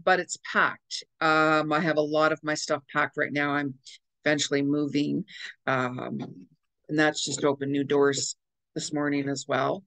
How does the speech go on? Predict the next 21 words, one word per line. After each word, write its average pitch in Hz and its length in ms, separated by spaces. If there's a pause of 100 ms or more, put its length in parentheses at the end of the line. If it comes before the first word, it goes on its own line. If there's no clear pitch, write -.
(360)
Thank 151 200
you 143 60
to 165 120
my 139 140
producer. 143 580
I'm 202 80
so 285 200
grateful. - 500 (580)
But 254 80
anyways, 233 520 (520)
um, 190 380
it's, 214 400
it's 208 160
all 233 140
about 214 280
detox 214 580
your 226 140
life, 135 240 (160)
detox 196 640
your 196 140
life. 175 300